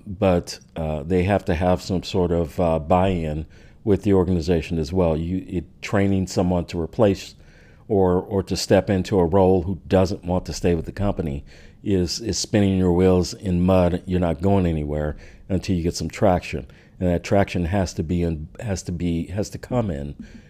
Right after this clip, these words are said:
as buy-in from the employee. Now, from a department level perspective,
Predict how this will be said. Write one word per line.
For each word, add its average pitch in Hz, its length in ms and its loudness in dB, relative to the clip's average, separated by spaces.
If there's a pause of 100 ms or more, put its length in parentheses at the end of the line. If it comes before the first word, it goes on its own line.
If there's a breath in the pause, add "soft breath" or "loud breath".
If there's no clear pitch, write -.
(120 loud breath)
as 92 180 0
buy-in 92 540 2
from 85 260 -4
the 80 100 -4
employee. 78 580 -4 (1300 loud breath)
Now, 104 140 6
from 101 220 4
a 92 40 6
department 104 500 4
level 92 280 2
perspective, 87 800 0